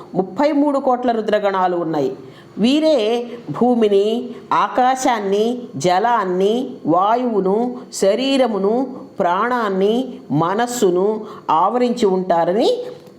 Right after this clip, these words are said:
వేదాలు చెబుతున్నాయి. శ్రీపాదుని అర్చించువారికి ముప్పై మూడు కోట్ల రుద్రగణాల అనుగ్రహము కలుగుతుంది.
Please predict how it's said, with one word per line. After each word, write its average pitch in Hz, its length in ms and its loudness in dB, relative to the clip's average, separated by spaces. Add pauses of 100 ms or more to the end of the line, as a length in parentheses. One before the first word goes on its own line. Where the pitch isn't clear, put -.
వేదాలు 277 380 2
చెబుతున్నాయి. 160 640 -2 (640)
శ్రీపాదుని 330 680 0
అర్చించువారికి 285 1200 2 (160)
ముప్పై 196 420 0
మూడు 285 280 2
కోట్ల 233 320 0
రుద్రగణాల 196 640 2
అనుగ్రహము 180 520 0
కలుగుతుంది. 247 640 -2